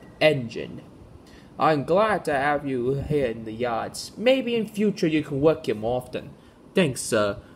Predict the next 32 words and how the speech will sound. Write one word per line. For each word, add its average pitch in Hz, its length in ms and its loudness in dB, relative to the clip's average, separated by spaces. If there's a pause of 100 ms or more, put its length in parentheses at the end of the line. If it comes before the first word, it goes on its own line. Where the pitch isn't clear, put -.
(120)
but 170 100 0
I'd 202 100 4
rather 233 260 2
prefer 180 360 0
working 143 420 -2
on 117 100 -6
the 107 60 -6
main 113 420 -6
line 104 480 -6 (360)
for 107 180 -6
some 101 180 -8
time. 120 360 -4 (680)
Yes, - 600 -4 (140)
shit. - 380 -10 (560)
But 202 120 8
I'd 196 180 4
like 208 440 0
to 151 120 -4
come 131 320 -4
here 127 260 -2
more 123 280 -6
often 214 360 -4 (800)
and 139 100 -6
to 135 60 -8
see 170 320 0
Rosie 131 680 -4 (100)
and 175 220 2
you 147 200 0
all. 104 300 0 (920)
And 123 160 -6
all 196 480 -2
the - 100 -18